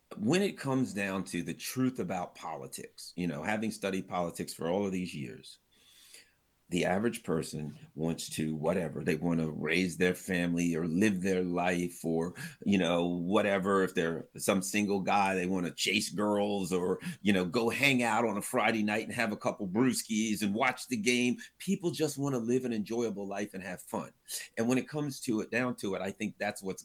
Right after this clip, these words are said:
that's what it comes down to. I think that the,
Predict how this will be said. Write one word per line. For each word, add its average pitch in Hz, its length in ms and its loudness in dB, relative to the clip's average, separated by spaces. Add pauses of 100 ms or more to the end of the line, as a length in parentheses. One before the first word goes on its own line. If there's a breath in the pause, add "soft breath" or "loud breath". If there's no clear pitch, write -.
that's 98 300 -4
what 139 260 2
it 127 140 -2
comes 120 240 -2
down 110 300 -2
to. - 180 -4 (440 loud breath)
I 135 140 4
think 147 380 0 (300 loud breath)
that 117 340 4
the, 113 260 2